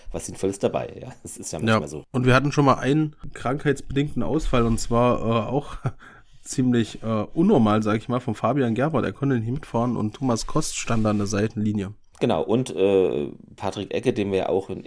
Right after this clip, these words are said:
Speaker 1: äh, bei uns hatten im Gespräch, könnt ihr gerne die Folge nachholen, hatte einen Knopf im Ohr, also einfach, dass er da wahrscheinlich telefoniert hat mit unserem Cheftrainer. Das, äh, ergibt auch Sinn während des Spieles, ne? Dass
Speaker 2: Ja.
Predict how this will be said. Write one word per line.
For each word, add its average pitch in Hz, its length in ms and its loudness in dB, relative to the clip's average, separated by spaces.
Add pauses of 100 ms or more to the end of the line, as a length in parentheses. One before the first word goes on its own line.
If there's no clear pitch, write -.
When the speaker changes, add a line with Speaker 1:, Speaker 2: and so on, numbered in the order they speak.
(140)
Speaker 1:
äh, 82 180 -2
bei 78 160 -6
uns 87 240 -6
hatten 98 220 -8
im 95 200 -6
Gespräch, 98 440 -6
könnt 92 160 -2
ihr 87 60 -4
gerne 87 120 -2
die 90 80 -8
Folge 90 280 -2
nachholen, 90 1000 -4
hatte 92 280 0
einen 113 400 0 (180)
Knopf 147 320 0
im 104 140 0
Ohr, 110 160 6
also 87 120 2
einfach, 87 360 -4
dass 85 200 -6
er 82 200 -4
da 78 360 -4
wahrscheinlich 78 520 -10 (100)
telefoniert 95 400 -2
hat - 220 -4 (340)
mit 82 300 -4
unserem - 260 -8
Cheftrainer. 78 640 -6
Das, - 400 -8
äh, - 240 -4
ergibt - 380 -6
auch 73 100 -6
Sinn 78 280 -8
während 69 260 -8 (440)
des - 140 -10
Spieles, - 440 -10
ne? 71 220 -8
Dass 69 220 -8
Speaker 2:
Ja. 110 280 2